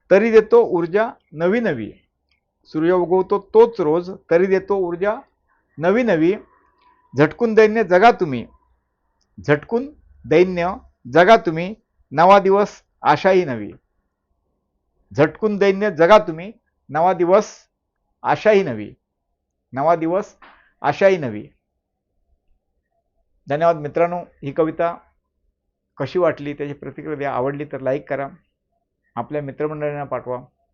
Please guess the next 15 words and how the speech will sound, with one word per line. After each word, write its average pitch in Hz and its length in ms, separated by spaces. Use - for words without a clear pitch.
ह्या 123 160
चॅनलला 131 460
कोण 123 120
नवीन 139 260
असेल 120 360
किंवा 117 140
कोणाचं 123 300
राहिलं 120 260
असेल 147 220
जुन्याचं, 127 460
तर 120 120
चॅनल 120 400
जरूर 123 240
सबस्क्राईब 131 440
करा. 123 260